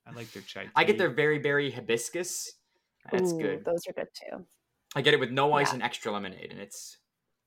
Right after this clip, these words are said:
Speaker 1: Oh,
Speaker 3: I do
Speaker 1: nice.
Speaker 3: have an espresso machine now at home, so I, sometimes I have a second cup of coffee, but I make it at home.
Speaker 2: Yeah. I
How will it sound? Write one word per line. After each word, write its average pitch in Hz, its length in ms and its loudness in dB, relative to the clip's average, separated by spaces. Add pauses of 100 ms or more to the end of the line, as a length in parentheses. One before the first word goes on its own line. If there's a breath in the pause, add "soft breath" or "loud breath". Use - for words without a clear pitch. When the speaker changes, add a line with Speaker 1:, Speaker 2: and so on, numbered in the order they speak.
(1400 soft breath)
Speaker 1:
Oh, - 80 -12
Speaker 3:
I 247 60 8
do 311 160 8
Speaker 1:
nice. 339 100 8
Speaker 3:
have 311 100 10
an 254 160 10
espresso 208 520 4
machine 175 420 0
now 147 400 0
at 165 140 2
home, 160 380 0
so 185 200 2
I, 180 180 6 (360)
sometimes 226 420 6
I 190 60 10
have 185 100 6
a 170 60 0
second 185 340 4
cup - 180 -6
of - 60 -6
coffee, - 360 -4
but 165 180 -2
I 160 60 2
make 165 180 -4
it 156 80 -6
at 165 120 -8
home. - 280 -10
Speaker 2:
Yeah. - 180 -18 (400 soft breath)
I 208 360 8